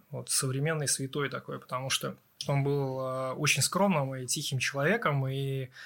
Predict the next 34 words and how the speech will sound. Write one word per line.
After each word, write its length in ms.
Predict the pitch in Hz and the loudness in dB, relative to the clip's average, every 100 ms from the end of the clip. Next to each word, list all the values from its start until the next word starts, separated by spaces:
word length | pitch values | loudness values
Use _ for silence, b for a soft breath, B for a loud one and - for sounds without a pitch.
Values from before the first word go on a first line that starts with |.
| B | B
всегда 320 | - 151 156 160 | 0 6 8 8
с 60 | |
хорошим 360 | - 139 123 139 | 6 2 2 0
настроением, 640 | 127 - 156 180 185 147 | -2 4 6 6 6 4
и 40 | 135 | 2
присутствовал 560 | 139 135 185 - 147 | 0 0 0 0 2
на 180 | 139 180 | 8 8
всех, 640 | 208 - 196 196 127 - - _ | 8 6 6 6 4 0 -6 _
вообще 380 | 143 143 - 160 | -2 2 2 2
на 140 | 135 | 0
всех, 440 | 131 - 202 202 - | 0 2 2 2 0
э, 80 | 143 | -4
вплоть... 460 | - 156 151 - - B 131 | 0 0 2 -2 -6 B 2
Даже 260 | 139 190 | 8 8
когда 280 | 170 160 160 | 8 6 4
уже 320 | 156 147 151 139 | 4 2 0 0
заболел, 540 | 139 143 151 202 202 | -2 0 2 2 0
у 80 | 143 | -4
него 240 | 131 131 | -8 -10
был 180 | 127 131 | -10 -2
рак, 340 | 165 214 208 - | 0 0 -2 -6
э, 300 | 135 135 135 | -8 -8 -8
он 240 | 139 143 | -6 -2
даже 240 | 143 156 | 0 0
тогда 280 | 139 143 143 | 0 0 -2
приходил, 640 | 139 127 139 131 131 123 127 | -2 -8 -10 -10 -10 -12 -16
э, 320 | 127 127 131 | -14 -14 -12
на, 480 | 131 131 127 127 127 - - - | -14 -14 -14 -14 -16 -18 -14 -6
э, 440 | 127 131 135 139 - | -4 -2 -6 -10 -6
оргкомитеты, 920 | 151 127 - 139 - 220 240 165 135 120 | -6 -2 0 2 4 4 4 2 2 -2
всегда 300 | - 135 135 | -2 0 0
присутствовал 640 | 131 131 226 208 151 131 | 0 0 0 0 0 0
и 40 | 123 | 0
всегда 500 | - 135 160 160 | -2 2 4 4